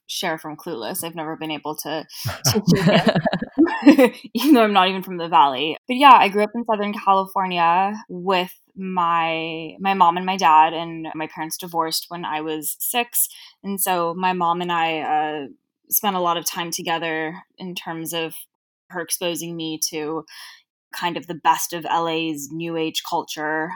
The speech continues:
Um, and a lot of that had to do with yoga. And so, yeah, I really attribute my whole journey with the practice with,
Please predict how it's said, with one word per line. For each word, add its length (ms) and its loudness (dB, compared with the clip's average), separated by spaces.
Um, 400 -4
and 300 -10
a 40 -4
lot 180 4
of 80 -8
that 200 0
had 200 -2
to 60 -16
do 380 -10
with 180 -14
yoga. 440 -4
And 160 -14
so, 440 -4
yeah, 200 8
I 120 -2
really 600 -6
attribute 540 -8
my 460 -2
whole 100 -4
journey 300 -6
with 160 -10
the 80 -20
practice 640 -8
with, 140 -10